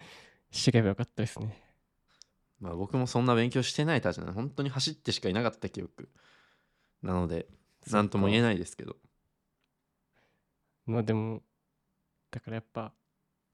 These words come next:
Speaker 1: なんだ、これからの教訓としてはさ、ハルッピっていうよりナンバッチからの教訓かもしんないけど、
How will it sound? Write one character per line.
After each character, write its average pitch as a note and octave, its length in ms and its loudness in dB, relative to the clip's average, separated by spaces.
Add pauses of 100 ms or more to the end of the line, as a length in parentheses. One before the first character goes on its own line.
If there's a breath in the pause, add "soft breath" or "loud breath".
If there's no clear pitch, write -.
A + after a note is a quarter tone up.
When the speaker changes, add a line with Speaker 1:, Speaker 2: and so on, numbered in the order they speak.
(1300)
Speaker 1:
な B2+ 140 -4
ん A#2 60 -4
だ、 C3+ 100 -10 (160)
こ - 120 0
れ E3 140 10
か F#3 100 10
ら E3 100 12
の A#2 140 8
教 B2 320 4
訓 A#2 360 4
と B2 140 6
し - 140 2
て A#2+ 80 6
は G#2 120 8
さ、 B2+ 240 -8 (760)
ハ C3 100 2
ル D3 100 4
ッ - 100 -20
ピ - 80 -8
っ - 40 -8
て - 180 -8
い - 20 -6
う A2 40 -6
よ - 20 -8
り A2+ 60 -4
ナ B2+ 80 2
ン C3 100 0
バ C#3+ 100 0
ッ - 80 -4
チ - 160 -8
か B2 80 -2
ら G2+ 80 -2
の G#2+ 80 -4
教 A#2 240 -4
訓 A2+ 140 -8
か A2+ 160 -4
も A2+ 80 -2
し - 160 -4
ん A2+ 60 0
な A2+ 80 2
い G#2+ 60 -2
け - 120 -6
ど、 F#2 140 -6